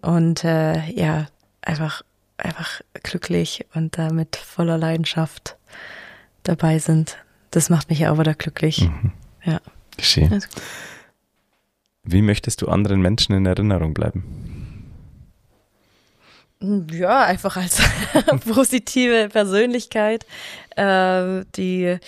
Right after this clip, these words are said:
Speaker 1: ja, vor allen Dingen, ähm, dass man mehr im Moment auch lebt und, äh, dass es in jedem Moment auch was Positives gibt und was Schönes gibt, worüber man,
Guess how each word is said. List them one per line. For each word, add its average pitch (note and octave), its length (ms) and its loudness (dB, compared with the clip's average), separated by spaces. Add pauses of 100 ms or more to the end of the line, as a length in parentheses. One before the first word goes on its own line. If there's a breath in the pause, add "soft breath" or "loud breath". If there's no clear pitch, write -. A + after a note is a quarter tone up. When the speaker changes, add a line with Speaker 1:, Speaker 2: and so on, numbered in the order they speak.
(1400 loud breath)
Speaker 1:
ja, G#3 260 2
vor - 200 -2
allen F#3+ 260 4
Dingen, G3 500 2
ähm, F#3 680 -2 (1080 soft breath)
dass F#3 260 -2
man F3 200 0
mehr F3 280 -4
im F3 80 -2
Moment F3 560 -4
auch G#3+ 220 0
lebt G#3+ 580 -2 (640 loud breath)
und, E3 500 4
äh, E3+ 360 4
dass D#3+ 240 -2
es - 160 0
in F3 200 0
jedem F3+ 240 2
Moment F3 400 2
auch D#3 140 -4
was - 180 -6
Positives F#3+ 760 -2
gibt - 280 -6
und E3 140 2
was E3 200 -2
Schönes F3+ 300 0
gibt, - 300 -12 (120)
worüber E3+ 380 0
man, D#3+ 360 2